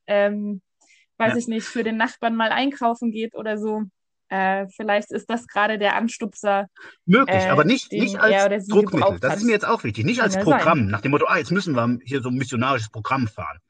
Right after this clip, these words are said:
Speaker 1: Mhm.
Speaker 2: sondern echt als da,
Speaker 1: Ja,
Speaker 2: wie,
Speaker 1: okay.
Speaker 2: wie Jesus mich persönlich prägt, da, wo Jesus mich persönlich begeistert, ja, damit, das kann ich
Speaker 1: Mhm.
Speaker 2: an andere Menschen weitergeben. Ja?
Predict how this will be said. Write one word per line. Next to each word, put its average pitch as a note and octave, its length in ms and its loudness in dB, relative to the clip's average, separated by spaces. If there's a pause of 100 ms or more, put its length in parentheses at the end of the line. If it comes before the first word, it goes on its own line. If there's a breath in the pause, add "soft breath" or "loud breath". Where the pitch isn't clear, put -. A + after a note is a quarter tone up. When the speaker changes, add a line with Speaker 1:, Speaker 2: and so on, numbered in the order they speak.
(100)
Speaker 1:
Mhm. A#3+ 100 -4 (160 loud breath)
Speaker 2:
sondern D3 360 0
echt A3 360 -6
als D#3 300 0 (420)
da, F#3+ 380 4
Speaker 1:
Ja, A3 180 -2
Speaker 2:
wie, C#3 280 -6
Speaker 1:
okay. F#3 100 -10
Speaker 2:
wie D3+ 160 -4
Jesus D3 460 -4
mich F3+ 200 -4
persönlich E3+ 560 -6
prägt, B2+ 380 -4
da, D3 100 2
wo D#3 80 -4
Jesus D3 340 -4
mich G3 200 -4
persönlich E3+ 420 -6
begeistert, B2 600 -4
ja, C3+ 200 0 (380)
damit, G3 500 2 (400)
das F3+ 280 0
kann F3 180 2
ich D#3+ 100 2
Speaker 1:
Mhm. D3 80 0
Speaker 2:
an C3+ 60 -2
andere C#3 240 -2
Menschen A2+ 340 0
weitergeben. E2 600 -8 (1200)
Ja? A#2+ 180 -4